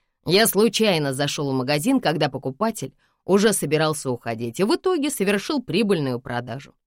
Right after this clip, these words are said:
Я пристально посмотрела в лицо Бо. Что-то подсказывало мне, что он назначил Ноле испытательный срок вовсе не потому, что она играла в игру в задней комнате,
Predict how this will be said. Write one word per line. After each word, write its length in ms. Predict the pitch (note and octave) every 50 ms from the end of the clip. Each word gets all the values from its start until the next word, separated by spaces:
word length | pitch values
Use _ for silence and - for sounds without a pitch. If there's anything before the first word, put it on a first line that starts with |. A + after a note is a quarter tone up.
| _ _ _ _ _ _ _ _ _ _ _ -
Я 200 | D#3 E3+ D#3+ D3+
пристально 520 | - E3+ G3 G3 - - C#3+ C3+ C3 A#2
посмотрела 640 | - C3 - - C3 B2+ B2+ C3+ C#3+ D3 D3 C#3+ C3+
в 60 | C#3
лицо 340 | C3 C3 B2+ - - B2 A#2
Бо. 240 | A#2 A#2+ - - _ _ _ _ _ _ _ _ _ _ -
Что-то 300 | - - G3+ G3 F#3 E3
подсказывало 760 | - C#3+ C#3 - - - - F3 F#3 D#3 D3 B2 C3 B2+ A#2+
мне, 160 | A#2+ - - - _ _ _ _ _ _ _ _ -
что 260 | - - - F#3+ G3+
он 200 | B3 B3+ B3+ B3
назначил 540 | A#3 A3 G#3 F#3+ G#3 A3+ A#3 - - G3 G3
Ноле 360 | G3 G3+ A3 A#3+ B3 A#3 A#3
испытательный 760 | A3 - - - F#3+ F3+ - D#3+ D#3 - - C3 C3 C3 C3
срок 340 | B2+ - C3 C#3+ D3 D3 -
вовсе 460 | - A#2+ C#3 E3 F#3 - - - B2
не 140 | B2 B2 A#2
потому, 520 | B2 - A#2+ - B2+ A#2+ B2 B2+ F3 A3 - _ _ _ _
что 240 | _ - - - G3
она 260 | F#3+ F3+ F3 E3 D3+
играла 380 | D3 C3 C3+ D3 D3 C#3+ C3+ C3
в 100 | B2 C3
игру 260 | C3 A#2+ C3+ D3 E3+ E3+
в 60 | D#3+
задней 420 | C3+ C#3+ C#3 C#3 C3 B2+ B2+ B2
комнате, 580 | - - D#3 F#3 A3 G#3+ G3+ G3 - - -